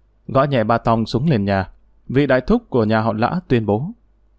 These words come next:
"Việc trước mắt bây giờ là đánh số, đóng thùng, rồi vận chuyển đồ gia bảo của tổ tiên về Đài Loan." Chợt nhớ ra điều hệ trọng, Lã Thanh Triều lễ phép nói,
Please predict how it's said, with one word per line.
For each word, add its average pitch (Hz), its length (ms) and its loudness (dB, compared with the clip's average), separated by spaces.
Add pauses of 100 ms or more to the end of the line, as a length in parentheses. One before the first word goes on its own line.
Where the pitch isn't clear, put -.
(520)
"Việc 123 240 0
trước 180 120 0
mắt 180 180 0
bây 143 120 2
giờ 107 240 2
là 107 120 2
đánh 117 160 0
số, 131 420 -2
đóng 143 240 0
thùng, 101 280 0 (160)
rồi 127 220 0
vận 127 160 -2
chuyển 120 160 0
đồ 127 140 4
gia 165 140 2
bảo 107 180 2
của 113 180 0
tổ 110 180 4
tiên 160 200 0
về 110 120 0
Đài 101 120 2
Loan." 113 180 2 (1080)
Chợt 147 220 2
nhớ 151 140 0
ra 208 120 0
điều 120 180 2
hệ 107 120 -2
trọng, 107 200 -2 (280)
Lã 147 160 0
Thanh 196 160 2
Triều 110 200 2
lễ 101 160 -2
phép 131 200 -4
nói, 123 280 -4